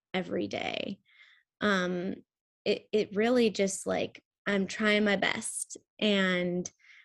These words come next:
I'm, I think that's what's most important, because there have been moments in my mental health journey where I've just, like, not tried at all, where I haven't been able to leave the house, or I haven't, I haven't, I,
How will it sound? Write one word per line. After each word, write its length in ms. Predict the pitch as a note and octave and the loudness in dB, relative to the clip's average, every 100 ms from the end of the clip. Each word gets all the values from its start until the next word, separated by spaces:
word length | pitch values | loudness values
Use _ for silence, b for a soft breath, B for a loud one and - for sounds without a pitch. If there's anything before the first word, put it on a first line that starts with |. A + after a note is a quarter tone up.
| b b _ - | b b _ 0
I'm, 640 | G3+ F#3+ G3 F#3+ F#3 F#3 - _ _ _ - | 2 4 4 2 0 -2 -6 _ _ _ -2
I 100 | G#3+ | 0
think 320 | A3 A#3+ A#3+ | 4 4 4
that's 240 | G#3 G#3 | 2 2
what's 220 | G#3+ G3 G3 | -2 -2 0
most 320 | F#3+ F#3+ - | 0 0 -2
important, 720 | F3+ - F#3 - E3 D3 - _ _ | -4 -4 -6 -4 -6 -6 -8 _ _
because 340 | G#3 G3 G#3 - | -8 -2 -2 2
there 240 | G3 F#3+ | 2 4
have 120 | G3 | 0
been 180 | G3+ F#3+ | 0 0
moments 480 | F#3 F#3+ G3 F#3+ F3+ | 2 2 2 0 -2
in 120 | F#3+ | -4
my 120 | F3 | -2
mental 340 | F3 F3 F3 F#3+ | -4 -6 -4 -2
health 300 | F#3+ F#3 - | 0 -2 -4
journey 400 | F#3+ F3+ F3+ F3+ | -2 0 0 -2
where 180 | F3 F3 | -2 -2
I've 160 | E3+ | -4
just, 220 | - F#3 F#3+ | -6 -4 -2
like, 160 | F3+ | -2
not 440 | F#3 F3+ F3 F3 - | -2 -2 -2 -4 -8
tried 340 | F#3 F3+ F3+ | -4 -2 -2
at 80 | F3 | -2
all, 500 | F3 E3+ F3+ A#3 A#3 b b b - | -2 -2 -2 -2 -4 b b b -2
where 120 | G3+ | 2
I 80 | F#3+ | 4
haven't 320 | F#3+ G3+ G3+ | 2 2 2
been 120 | G3 F#3 | 2 0
able 220 | F#3 F#3 | 0 -2
to 120 | G3 | -2
leave 240 | F3+ F3 - | -2 -2 -4
the 60 | F3+ | -6
house, 460 | F3 - - - - | -4 -4 -6 -6 -4
or 120 | F#3+ | -2
I 140 | F3+ F3+ | 0 -2
haven't, 520 | F#3+ F#3+ F#3 F#3 - b b b b b - | 0 0 0 -2 -4 b b b b b -4
I 40 | G#3 | 0
haven't, 400 | G#3+ G3+ G3+ - | 2 2 0 0
I, 280 | G3 G#3 G#3 | 2 2 2